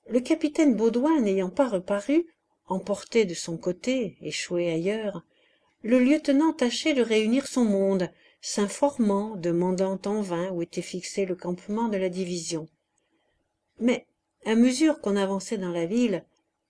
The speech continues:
la compagnie, au lieu de s'accroître, diminuait. Un soldat, avec des gestes fous, entra dans une auberge,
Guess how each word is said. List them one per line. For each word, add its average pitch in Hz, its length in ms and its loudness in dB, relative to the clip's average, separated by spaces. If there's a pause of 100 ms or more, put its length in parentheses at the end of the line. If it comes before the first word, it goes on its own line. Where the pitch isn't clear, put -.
(100)
la 247 120 0
compagnie, 202 800 0
au 175 120 -2
lieu 180 220 2
de 143 100 -6
s'accroître, - 800 -2 (200)
diminuait. 175 720 0 (680)
Un 190 140 0
soldat, 190 520 0
avec 165 260 -4
des 180 160 -4
gestes 170 340 -4
fous, 302 320 0 (280)
entra 247 340 0
dans 185 120 -4
une 196 200 -4
auberge, 294 520 2